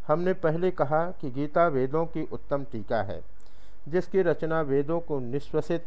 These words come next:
करने वाले साक्षात भगवान कहते हैं, और गीता की टीका है महाभारत। गीता कोई भी श्लोक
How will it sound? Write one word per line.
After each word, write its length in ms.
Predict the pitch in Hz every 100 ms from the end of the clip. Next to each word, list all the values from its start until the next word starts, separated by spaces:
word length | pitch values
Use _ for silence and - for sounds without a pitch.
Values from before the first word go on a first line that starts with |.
| -
करने 280 | 127 143 156
वाले 340 | 131 104 98 - - - - -
साक्षात 520 | 131 131 127 - 147 139
भगवान 500 | 110 110 120 143 147
कहते 400 | 110 110 151 131
हैं, 240 | 101 92 - - - - 135
और 160 | 143
गीता 420 | 135 151 160 175
की 200 | 180 151
टीका 400 | 131 123 123 156
है 260 | 131 98 92 - -
महाभारत। 680 | 117 113 139 101 101 90 87 - - - - - -
गीता 400 | 135 165 190 196
कोई 380 | 196 143 151 185
भी 180 | 165 185
श्लोक 420 | - 143 160